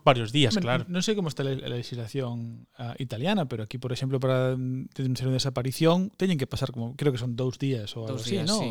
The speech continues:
Speaker 2: Dous, tres
Speaker 3: corenta e oito,
Speaker 2: días.
Speaker 3: corenta e oito horas, creo, sí.
Speaker 2: X, X tempo.
Speaker 3: Sí.
Speaker 2: É dicir, aínda que,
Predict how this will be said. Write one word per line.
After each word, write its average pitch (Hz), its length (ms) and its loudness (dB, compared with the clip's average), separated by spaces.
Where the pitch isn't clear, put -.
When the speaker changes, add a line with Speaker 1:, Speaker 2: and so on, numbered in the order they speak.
Speaker 2:
Dous, 127 240 0
tres 123 160 0
Speaker 3:
corenta - 0 -
e - 0 -
oito, 123 120 0
Speaker 2:
días. 151 240 2
Speaker 3:
corenta 123 240 -2
e 120 80 -6
oito 117 120 -10
horas, 110 180 -8
creo, 110 220 -10
sí. - 80 -14
Speaker 2:
X, 147 400 0
X 180 320 4
tempo. 135 400 0
Speaker 3:
Sí. - 260 -6
Speaker 2:
É - 80 -20
dicir, 143 240 -4
aínda 139 320 -2
que, 131 720 -2